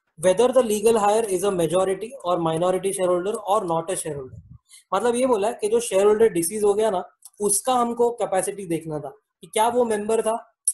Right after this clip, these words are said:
था, अगर वो मेंबर था, तो उसके behalf पे लीगल हायर फाइल कर सकता है। फिर चाहे वो लीगल हायर मेजोरिटी शेयरहोल्डर हो,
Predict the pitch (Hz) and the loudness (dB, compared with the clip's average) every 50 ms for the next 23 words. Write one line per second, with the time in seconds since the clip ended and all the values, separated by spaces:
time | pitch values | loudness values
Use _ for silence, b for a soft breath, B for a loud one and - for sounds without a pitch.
0 | - - 185 160 147 156 - 180 185 202 208 190 175 170 175 196 208 202 - 180 | -2 -4 -4 -4 -4 -4 -4 -2 0 0 0 0 0 -2 -2 -2 -4 -2 -2 -2
1 | 208 190 160 151 156 - b b b _ _ - 220 208 - - - 240 202 185 | 0 0 0 -2 -6 -10 b b b _ _ 0 0 0 0 -2 -6 -6 -2 0
2 | 190 185 196 220 220 - - 240 220 190 180 190 180 220 220 220 208 208 208 220 | 0 2 2 0 2 4 4 4 4 0 -4 -4 -2 0 0 0 0 -2 -2 -2
3 | 214 - - 180 185 208 202 - 175 160 - 165 156 - _ 139 - _ _ _ | -4 -4 -4 -2 -2 -4 -4 -6 -6 -6 -6 -8 -10 -12 _ -20 -20 _ _ _
4 | _ _ - 220 208 - - 196 175 180 190 233 262 269 269 247 220 220 214 208 | _ _ -4 -4 -4 -2 -2 -2 0 0 0 -2 -2 -2 -4 -6 -6 -6 -2 0
5 | 226 226 226 208 214 226 233 208 180 165 156 160 180 196 208 202 208 214 208 208 | 2 2 2 2 2 2 0 0 -2 -4 -2 0 0 0 0 -2 -4 -6 -6 -4
6 | 202 196 196 196 196 196 190 185 185 185 B | -2 -2 -2 -2 -2 0 0 0 -2 -2 B